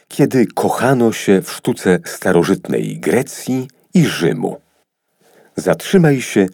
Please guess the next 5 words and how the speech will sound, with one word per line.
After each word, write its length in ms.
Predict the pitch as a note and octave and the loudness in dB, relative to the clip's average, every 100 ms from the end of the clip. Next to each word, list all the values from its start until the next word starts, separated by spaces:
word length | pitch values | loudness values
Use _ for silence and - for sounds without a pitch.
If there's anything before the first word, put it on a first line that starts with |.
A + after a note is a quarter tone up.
| - | -6
przed 300 | - F#3+ F#3 | -2 -2 0
ulicą. 680 | - F#3+ E3 - - F#2 - _ _ _ _ _ _ _ | 0 0 -4 -10 -10 -12 -16 _ _ _ _ _ _ _
Przyjrzyj 520 | - - A2+ C#2 A#1 A1+ | -4 2 2 0 -6 -6
się 140 | - | -2
dokładnie, 680 | C2 - B1+ A1 A1 - | -2 2 2 2 -2 -4